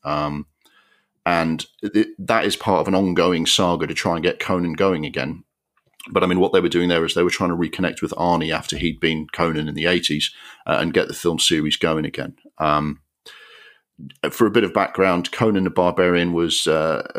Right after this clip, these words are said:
was first written in nineteen thirty-two by a guy called Robert E. Howard. He was a, a writer of pulp stories in the, in the early part of the twentieth century. Um, he died aged thirty in nineteen thirty-six by suicide.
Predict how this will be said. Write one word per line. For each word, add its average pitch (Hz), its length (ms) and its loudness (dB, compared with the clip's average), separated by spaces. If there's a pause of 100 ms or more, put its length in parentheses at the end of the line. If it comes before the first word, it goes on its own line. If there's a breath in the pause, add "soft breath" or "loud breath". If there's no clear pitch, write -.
(120)
was - 160 -4
first - 280 2
written 85 180 2
in 85 120 -2
nineteen 90 320 -2
thirty-two 90 540 2
by 87 120 2
a - 20 0
guy 90 140 0
called 85 220 -6
Robert 87 260 2
E. 85 120 -2
Howard. 98 420 0 (180)
He 87 140 -2
was 82 220 0
a, 85 220 4
a 82 60 -2
writer 87 440 0
of - 160 -8
pulp - 260 -4
stories 90 460 2
in 82 80 -2
the, 80 120 -4
in 85 100 -4
the 87 140 0
early 87 140 2
part 85 180 -4
of 78 40 -6
the 78 60 -10
twentieth 92 320 -4
century. 110 420 -2 (480 loud breath)
Um, 87 380 0
he 92 140 -2
died 104 380 2
aged 101 280 0
thirty 110 480 0
in 95 120 -4
nineteen 98 340 -2
thirty-six - 560 0
by 90 180 -4
suicide. 107 680 0